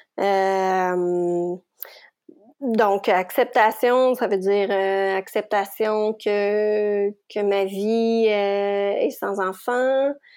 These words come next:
acceptation que j'ai, euh, j'ai quelque chose de différent à apporter,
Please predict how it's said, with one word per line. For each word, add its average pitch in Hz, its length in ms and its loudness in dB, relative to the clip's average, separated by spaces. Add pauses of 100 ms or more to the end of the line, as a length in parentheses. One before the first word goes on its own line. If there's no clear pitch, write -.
(440)
acceptation 202 1080 -2
que 202 260 -2
j'ai, 190 380 0
euh, 185 1000 -6
j'ai 196 200 -10
quelque - 260 -16
chose 202 520 0
de 196 140 2
différent 240 800 0
à 220 160 0
apporter, 202 760 -2